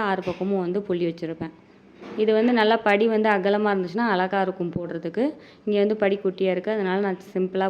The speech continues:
போட்டுட்டுருக்கிறேன். இந்த இடத்துலலாம் வந்து கோலப்படி போட்டீங்க அப்படின்னா நல்லா தான் இருக்கும். But எனக்கு வந்து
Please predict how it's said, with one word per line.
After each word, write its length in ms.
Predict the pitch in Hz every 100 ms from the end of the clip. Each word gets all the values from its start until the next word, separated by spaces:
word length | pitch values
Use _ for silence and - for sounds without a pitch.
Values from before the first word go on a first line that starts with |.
| 190
போட்டுட்டுருக்கிறேன். 580 | 170 165 165 156 170 254 - - - - 254
இந்த 80 | 269
இடத்துலலாம் 400 | 269 285 262 269
வந்து 140 | 262 247
கோலப்படி 400 | 233 240 233 208 202
போட்டீங்க 320 | 196 196 196 190
அப்படின்னா 300 | 180 180 233 220
நல்லா 200 | 180 196 214
தான் 100 | 208
இருக்கும். 280 | 185 208 233 196
But 180 | 180 165
எனக்கு 220 | 175 196 196
வந்து 200 | 196